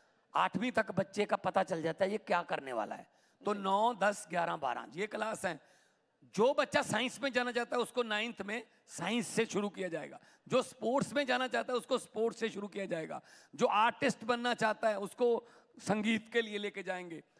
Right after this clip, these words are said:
Speaker 1: जो इंजीनियरिंग में जाना चाहते हैं, जब तक वो बारह पास करके यूनिवर्सिटी के लिए निकलेगा, तब तक उसका विजन क्लियर होगा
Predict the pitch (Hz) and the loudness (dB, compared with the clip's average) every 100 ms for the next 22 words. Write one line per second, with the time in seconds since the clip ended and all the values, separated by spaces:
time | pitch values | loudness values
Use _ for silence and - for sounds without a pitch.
0 | _ 139 262 247 240 277 277 277 247 247 | _ -4 -2 0 0 0 0 -2 -2 -4
1 | 233 294 240 - _ 208 202 - 254 262 | -6 -6 -8 -10 _ -4 -2 -2 0 2
2 | 269 226 220 254 240 240 - 233 - 233 | 2 2 2 0 0 -2 -4 -8 -6 -8
3 | 214 220 - 240 247 240 214 220 226 214 | -4 -6 -6 -8 -4 -4 -4 -2 2 0
4 | - - _ 190 - 226 - 175 226 170 | -2 -14 _ -6 -2 -2 -2 -2 -2 0
5 | 175 - 220 - 180 202 185 165 180 | -2 -2 -6 -4 -6 -4 -2 -2 -2